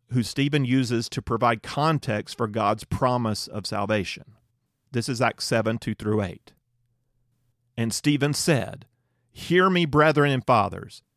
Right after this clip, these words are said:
The God of glory appeared to our father Abraham when he was in Mesopotamia, before he lived in Haran, and said to him,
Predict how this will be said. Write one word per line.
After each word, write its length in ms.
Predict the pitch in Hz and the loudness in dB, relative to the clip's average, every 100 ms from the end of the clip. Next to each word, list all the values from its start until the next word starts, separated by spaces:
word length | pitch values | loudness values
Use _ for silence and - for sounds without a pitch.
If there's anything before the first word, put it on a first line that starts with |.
| _ | _
The 120 | - 110 | -2 2
God 340 | 127 135 175 | 4 6 6
of 140 | 170 | 2
glory 340 | 139 139 131 123 | 4 4 6 4
appeared 340 | 113 131 135 | 2 0 -2
to 80 | 139 | 0
our 140 | 127 | 0
father 320 | 120 127 143 - | 2 2 2 0
Abraham 540 | 123 107 104 107 113 | 0 2 0 -2 -2
when 160 | 117 117 | -2 -2
he 140 | 127 | 0
was 180 | 120 107 | 0 0
in 140 | 120 | 0
Mesopotamia, 800 | 120 117 110 - 139 113 95 104 - _ _ _ _ | -2 -2 -4 -4 -4 -2 -4 -6 -8 _ _ _ _
before 360 | 139 123 143 147 | 2 6 8 8
he 100 | 143 | 8
lived 280 | 131 123 113 | 4 2 2
in 140 | 117 | 0
Haran, 580 | 107 120 135 95 92 - _ _ _ | 2 4 4 2 -4 -14 _ _ _
and 160 | 127 139 | -2 0
said 280 | - 208 123 | 4 4 4
to 60 | |
him, 280 | 95 85 95 | -2 -2 -6